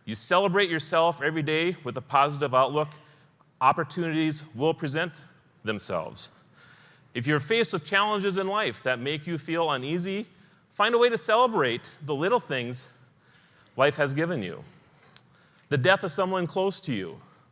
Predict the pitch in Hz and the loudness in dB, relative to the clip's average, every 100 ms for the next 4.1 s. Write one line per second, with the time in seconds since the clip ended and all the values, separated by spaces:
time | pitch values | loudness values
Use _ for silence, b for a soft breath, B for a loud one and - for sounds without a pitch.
0 | - - 151 175 190 - 180 131 107 120 | -8 2 2 4 0 -2 -2 0 0 -2
1 | - B B B B - 131 139 160 147 | -8 B B B B 0 0 2 -2 -2
2 | - - 208 - 139 113 110 - - 120 | -2 0 0 0 -4 -4 -6 -8 -4 -4
3 | 123 - 147 143 135 131 131 127 151 127 | -4 -6 -4 -4 -4 -2 -2 0 0 -2
4 | 87 | -2